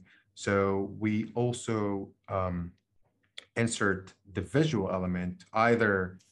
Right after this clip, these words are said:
in the form of a footer banner or an upper banner, up-, upper banner, or we have our own proprietary icon-sized ad unit that we're using as well. So by that, we're giving those advertisers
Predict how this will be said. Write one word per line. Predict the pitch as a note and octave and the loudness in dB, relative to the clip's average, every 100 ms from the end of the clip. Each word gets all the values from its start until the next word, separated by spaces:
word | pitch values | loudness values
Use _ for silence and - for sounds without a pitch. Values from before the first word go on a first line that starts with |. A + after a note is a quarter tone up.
| _ | _
in | G#2+ | -4
the | G#2+ | -4
form | - G#2 G2 F#2 | -2 0 2 0
of | F2+ | -2
a | E2 - | -6 -10
footer | - G2 | -2 -2
banner | G#2+ B2 C3+ C#3+ | 2 2 2 0
or | - F#2+ | -2 -4
an | F#2+ | -4
upper | G#2 - | -6 -4
banner, | A#2 B2+ B2+ D3 D3+ | -2 2 0 0 -4
up-, | A2+ G#2 - - | -6 -6 -6 -6
upper | G#2+ | -4
banner, | B2 C3 D3 F3+ - - - _ _ | 2 2 2 -4 -12 -20 -20 _ _
or | C#3 D3+ E3 | 2 6 6
we | C3+ A#2 | 6 2
have | G#2 A2 G#2+ G#2 | 2 2 2 0
our | G#2 G#2+ A#2 | -2 -4 -4
own | A2 G#2+ G#2 F#2 | -2 -2 -4 -4
proprietary | G#2+ - A2 G#2 G2 - G2 F#2+ F#2 F2+ - | -6 0 2 2 0 -2 -2 0 -2 -6 -2
icon-sized | A2+ A2 G2+ - F#2+ F#2 F#2 - _ | -2 0 -4 0 0 2 -2 -8 _
ad | G#2 G2 F#2 | -2 -2 -2
unit | F#2 F2+ F2+ - - - _ | -4 -2 -4 -10 -20 -20 _
that | G2+ | -2
we're | G2 | 0
using | G2+ F#2+ F#2+ | 0 0 -2
as | F2 | -2
well. | G2 F2 D#2+ - _ _ _ _ | -2 -2 -4 -14 _ _ _ _
So | - G2+ F#2+ F#2+ F#2+ F#2+ | -4 -2 0 0 0 0
by | F#2+ G2 | -2 -2
that, | F#2+ C3+ C#3 G2+ - - | 0 2 2 -2 -10 -6
we're | G#2+ | -6
giving | G2+ B2+ C3 B2 A2+ | -2 2 4 4 0
those | A2 G#2+ | -2 0
advertisers | A#2 C#3 B2+ A2+ G2 F2+ F#2+ G#2+ - - | 2 2 -2 -4 -6 -6 -10 -10 -14 -18